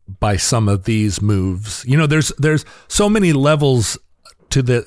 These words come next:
to that tribal internecine conflict with one another that would be, would be absolutely impenetrable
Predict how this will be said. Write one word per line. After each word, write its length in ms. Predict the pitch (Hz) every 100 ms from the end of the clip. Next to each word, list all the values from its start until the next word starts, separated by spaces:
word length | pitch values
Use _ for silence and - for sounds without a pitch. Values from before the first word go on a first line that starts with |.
| -
to 120 | 135
that 260 | 120 117 -
tribal 680 | - 135 131 120 107 107 - _ _ - - - - _
internecine 960 | 143 139 127 120 123 - 127 113 104 95
conflict 680 | - 156 165 - 107 - 107
with 140 | -
one 160 | 104 98
another 400 | 101 95 98 95
that 440 | 104 95 95 - _ _ _ _ _ _ _
would 200 | 120 127
be, 340 | 135 135 127 - _ -
would 200 | 147 147
be 120 | 160 170
absolutely 360 | 208 - 170
impenetrable 720 | 143 123 123 113 - 85 90